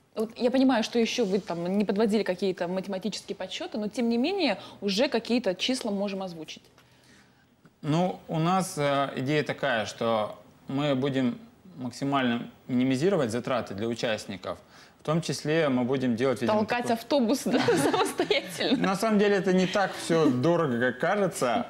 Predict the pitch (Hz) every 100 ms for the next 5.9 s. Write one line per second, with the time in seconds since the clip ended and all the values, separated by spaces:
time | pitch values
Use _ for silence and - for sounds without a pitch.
0 | - 117 107 107 107 107 110 - 135 143
1 | 147 147 139 127 143 131 139 135 117 113
2 | - 135 127 117 107 - - - - -
3 | - - - 120 113 107 117 107 101 101
4 | 101 - _ _ - 143 147 - 131 113
5 | - 117 117 117 107 120 - 113 110